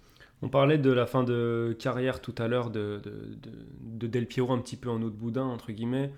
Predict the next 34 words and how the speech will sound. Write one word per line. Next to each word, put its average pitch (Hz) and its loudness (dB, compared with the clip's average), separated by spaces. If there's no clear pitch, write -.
On 110 -6
viendra 110 -2
après 113 -4
sur 110 -12
celle 110 -10
de, 104 -4
de 104 -6
Totti. 143 -6
Raoul, 139 4
euh, - -14
si - -8
vous 120 0
prenez 131 2
le 131 8
Real 143 4
plus 120 -4
Schalke, 135 0
il - -6
y 117 0
a 113 0
deux 113 4
saisons 151 0
dans 123 -4
sa 123 -4
carrière 135 0
où 147 2
il 123 2
fait 117 -2
moins 147 4
de 147 2
trente 147 -2
matchs 147 -4
de 127 0
championnat. 123 -6